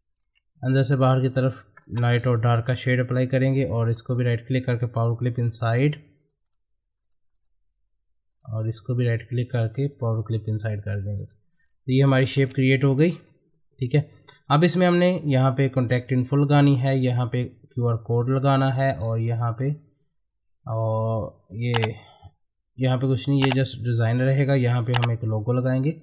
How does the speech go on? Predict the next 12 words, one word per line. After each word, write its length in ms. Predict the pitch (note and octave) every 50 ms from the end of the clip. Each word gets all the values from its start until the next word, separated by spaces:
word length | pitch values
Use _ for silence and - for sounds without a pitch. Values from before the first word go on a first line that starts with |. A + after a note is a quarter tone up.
| - _ _ _ _ - _ _ -
और 140 | A#2+ A#2+ C3
इसके 200 | C#3 - - C#3+
साथ 240 | - D#3 D3 D3 C#3
ही 60 | D3+
हम 160 | D#3 D#3 D3+ D3+
एक 140 | D3+ C#3 - - -
इसकी 320 | - C#3 - - - C#3+ C#3
front 280 | - - C3 B2 B2 A#2+
shape 280 | - - B2 A#2+ A#2+ -
को 120 | C3+ C#3
create 340 | C3+ - C#3 B2 A#2+ A#2 A2+ -
करेंगे। 320 | - A#2 A#2 B2 C3 D3